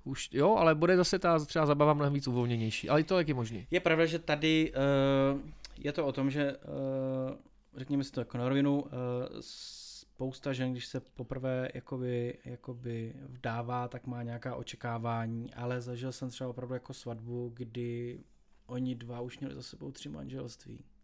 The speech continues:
Speaker 1: Hm. Takže tam už není co řešit, no.
Speaker 2: Eh, takže tam jako,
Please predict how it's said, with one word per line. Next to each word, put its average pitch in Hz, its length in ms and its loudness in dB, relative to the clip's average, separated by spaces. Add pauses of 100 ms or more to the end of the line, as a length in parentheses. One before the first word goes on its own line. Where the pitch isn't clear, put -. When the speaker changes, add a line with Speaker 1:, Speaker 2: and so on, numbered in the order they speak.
(460)
Speaker 1:
Hm. 151 60 0 (680)
Takže 127 220 0
tam 127 180 0
už 120 140 -4
není 131 140 0
co - 120 -4
řešit, 110 360 -2
no. 151 80 -4
Speaker 2:
Eh, 143 220 6
takže 170 360 10
tam 160 420 0
jako, 196 560 6